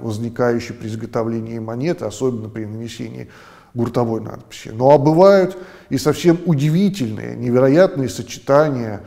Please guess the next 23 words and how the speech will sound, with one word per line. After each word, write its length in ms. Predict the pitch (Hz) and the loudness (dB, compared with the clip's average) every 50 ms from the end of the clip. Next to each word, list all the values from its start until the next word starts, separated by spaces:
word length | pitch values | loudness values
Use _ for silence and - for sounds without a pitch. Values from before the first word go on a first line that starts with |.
| - - _ _ _ _ _ - | -20 -20 _ _ _ _ _ -4
трех 460 | - 127 131 147 143 - - - - - - _ _ | 2 4 4 4 4 0 -6 -12 -16 -20 -20 _ _
сторон 420 | - - - 127 113 120 135 127 107 | -18 -10 -6 -4 -2 0 -2 -2 -2
монеты, 500 | 113 113 113 127 165 190 185 - - - - - - - - - _ | -6 -8 -6 -4 -4 -4 -4 -6 -14 -16 -16 -20 -20 -20 -20 -20 _
о 80 | - 123 | -14 -10
которых 560 | - 113 110 143 143 139 135 135 - - - - - - | -10 -6 0 2 2 2 2 0 -2 -8 -16 -20 -20 -16
следует 640 | - - 135 135 156 156 123 120 117 113 - - | -10 -2 2 4 4 4 4 2 -2 -4 -6 -8
говорить 400 | - 139 123 127 127 127 123 - | -6 -2 0 0 0 0 -2 -4
отдельно, 400 | 123 110 107 110 135 175 185 151 | -6 -6 -2 -2 0 0 0 0
и 180 | 147 143 151 135 | -4 -6 -6 -6
мы 140 | 117 127 135 | -4 -4 -6
именно 640 | 135 - - - 165 165 175 175 170 156 151 143 139 | -8 -8 -8 -2 0 0 2 2 2 0 0 -2 -2
о 60 | 135 | -2
них 240 | 123 131 143 139 117 | -2 -2 -2 -2 0
будем 340 | 110 127 123 117 123 117 110 | 0 -2 -2 -2 -4 -6 -4
говорить 480 | 117 120 120 120 117 113 98 - - - - - - - - _ - | -2 -2 0 0 -2 -2 -6 -10 -12 -18 -20 -20 -20 -20 -20 _ -10
в 40 | |
наших 300 | 127 120 113 110 - 113 | -6 -6 -6 -4 -6 -8
беседах, 480 | 104 107 110 - - 147 165 156 143 - | -8 -8 -8 -6 -2 -2 0 0 -2 -2
как 220 | - 123 - - | -4 -6 -6 -4
и 20 | 113 | -4
о 80 | 110 | -4
возможном 600 | 110 113 110 107 117 120 135 135 120 117 120 104 101 | -2 -4 -4 -6 -4 -2 -2 -2 -2 -2 -6 -10 -10
их 340 | 107 117 117 113 107 - | -10 -10 -8 -8 -10 -12